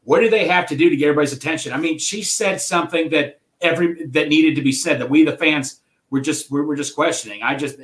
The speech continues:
and I had to ask Matt that question. Matt just totally agreed. He, I mean, it, it's just ridiculous, you know? I mean, I'm sorry, it's not a coincidence. You make it to the Super Bowl,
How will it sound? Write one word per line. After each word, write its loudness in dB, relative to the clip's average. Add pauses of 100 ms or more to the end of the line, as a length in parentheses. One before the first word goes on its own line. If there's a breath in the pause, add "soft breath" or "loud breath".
and -2
I 2
had 0
to 0
ask -4
Matt -4
that -4
question. -2
Matt -4
just -16
totally -2
agreed. -2
He, -6 (560)
I -10
mean, 0
it, -2
it's -6
just -4
ridiculous, -2
you -10
know? -2
I 2
mean, 0 (240 loud breath)
I'm 0
sorry, 2
it's -2
not 4
a -2
coincidence. 0 (140)
You 0
make 0
it -6
to -8
the -6
Super -2
Bowl, 4